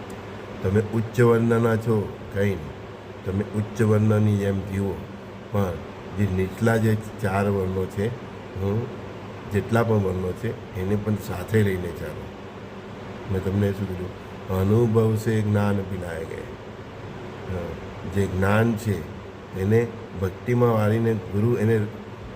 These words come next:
ઋષિ બનાવી દે છે. હા, તો એમાં જાતપાત કંઈ આવતું જ નથી. આત્મા હલકા વર્ણને તમે જેને સમજો છો તે, નીચ વર્ણ સમજો તે, બધા જ વર્ણની અંદર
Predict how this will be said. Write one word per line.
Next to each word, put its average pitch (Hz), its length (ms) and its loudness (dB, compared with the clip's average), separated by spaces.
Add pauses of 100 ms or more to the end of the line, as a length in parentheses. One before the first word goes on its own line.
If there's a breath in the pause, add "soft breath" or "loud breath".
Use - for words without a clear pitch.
(120)
ઋષિ 127 220 0
બનાવી 101 360 4
દે 82 100 -8
છે. - 680 -12
હા, 107 80 -6 (540)
તો 101 60 2
એમાં 101 260 4
જાતપાત 107 560 0
કંઈ 117 140 4
આવતું 107 400 2
જ 120 40 0
નથી. 107 220 2 (560)
આત્મા 110 580 2 (680)
હલકા 98 300 2
વર્ણને 113 500 6
તમે 113 240 2
જેને 110 260 6
સમજો 107 320 2
છો 104 220 4
તે, 107 280 2
નીચ 107 240 2
વર્ણ 110 280 4
સમજો 107 360 2
તે, 104 280 0 (500)
બધા 113 360 4
જ 120 80 4
વર્ણની 101 500 4
અંદર 90 420 0